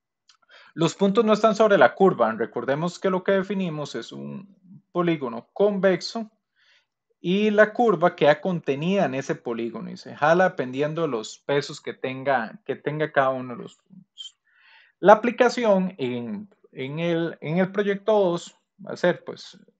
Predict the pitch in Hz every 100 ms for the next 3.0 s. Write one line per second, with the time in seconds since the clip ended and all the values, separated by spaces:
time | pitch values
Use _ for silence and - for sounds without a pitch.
0 | _ _ 127 120 113 143 143 - - 139
1 | 147 135 - 175 196 214 202 151 165 175
2 | 190 180 208 214 214 113 113 113 117